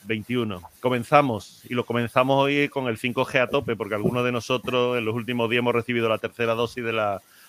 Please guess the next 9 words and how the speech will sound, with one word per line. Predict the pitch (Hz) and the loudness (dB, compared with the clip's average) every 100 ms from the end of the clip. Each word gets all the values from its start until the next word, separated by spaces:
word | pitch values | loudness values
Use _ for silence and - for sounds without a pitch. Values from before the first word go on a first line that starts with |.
| - - | -18 -2
vacuna | 113 113 127 127 123 | 2 2 2 0 6
contra | 120 110 117 | 6 4 0
el | - | 0
coronavirus. | 110 104 104 117 104 - _ - - | -2 -2 0 -2 -2 -8 _ 0 4
Vacunaros, | 123 120 113 120 123 113 95 - | 6 4 4 6 6 4 -4 -4
vacunaros, | 113 110 113 117 117 104 - | -2 -2 0 2 2 0 -4
por | 101 | -12
favor, | - 107 117 113 | -8 -2 0 0
vacunaros. | 104 113 120 110 | -2 0 0 0